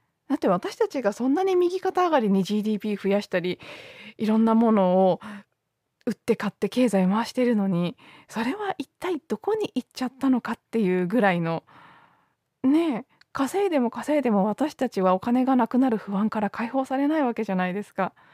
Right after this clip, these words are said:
ねえ、生きていけるのかっていう不安を潜在的には誰もが持ってますよね、まだ。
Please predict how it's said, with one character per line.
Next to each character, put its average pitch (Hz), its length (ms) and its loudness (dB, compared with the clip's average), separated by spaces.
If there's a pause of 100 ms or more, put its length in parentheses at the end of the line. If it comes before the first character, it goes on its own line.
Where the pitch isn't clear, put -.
(1120)
ね 269 240 2
え、 - 20 -
生 269 40 0
き - 120 -18
て 277 140 -2
い 233 60 0
け 240 140 -6
る 262 100 2
の 240 140 2
か 208 300 -4
っ - 100 -20 (1000)
て 240 120 -4
い 208 340 0
う - 100 -6 (460)
不 233 160 -2
安 208 280 2
を 202 260 -2 (200)
潜 254 220 -2
在 294 240 -2
的 285 240 -2
に 285 120 4
は 208 100 -2
誰 262 200 0
も 233 160 2
が 202 80 -2
持 214 140 2
っ - 20 0
て - 140 -10
ま 190 140 -4
す - 120 -10
よ 170 80 -4
ね、 214 160 -2
ま 190 160 -2
だ。 190 180 -10